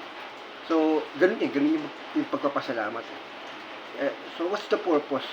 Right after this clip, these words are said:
of, ano, posting yung ganun sa Facebook? So, yeah, sabihin, sabihin sa akin eh, "Eh, ano bang paki mo, may kanya kung mag-post sa Facebook?" Eh, sa totoo, wala naman akong paki, <laughs> diba? Kaya lang, ah,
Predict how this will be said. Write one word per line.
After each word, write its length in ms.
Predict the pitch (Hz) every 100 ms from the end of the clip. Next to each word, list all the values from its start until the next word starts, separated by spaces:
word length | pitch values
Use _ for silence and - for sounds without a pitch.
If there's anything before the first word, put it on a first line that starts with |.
| -
of, 80 | 120 123
ano, 140 | 117 - - - - - - - -
posting 720 | - 143 - 160 143 135 131 120 - - - - - - 143
yung 240 | 139 135
ganun 240 | 131 135
sa 80 | 135
Facebook? 460 | 117 117 - 117 - - - - - - - -
So, 60 | 110 104 107 - -
yeah, 320 | 143 185 110 -
sabihin, 400 | 117 131 143 139 -
sabihin 480 | 123 131 139 139 131
sa 160 | 143 139
akin 160 | 131 107
eh, 120 | 107 - - - -
"Eh, 80 | 139
ano 140 | 160 226
bang 160 | 277 170 -
paki 220 | 156 139
mo, 80 | 135
may 160 | 131 131
kanya 460 | 127 120 117 110 120
kung 140 | 110 107
mag-post 400 | 101 - 104 110
sa 80 | -
Facebook?" 400 | 92 - 104 - - - - -
Eh, 320 | 113 104 - 143
sa 80 |
totoo, 240 | 185 185 208
wala 140 | 160
naman 160 | 143 151
akong 180 | 147 139
paki, 300 | 113 - 156 - -
<laughs> 160 | - 123
diba? 180 | 214
Kaya 240 | 104 165 165
lang, 180 | 117 117 - - - - - - 127
ah, 240 | 120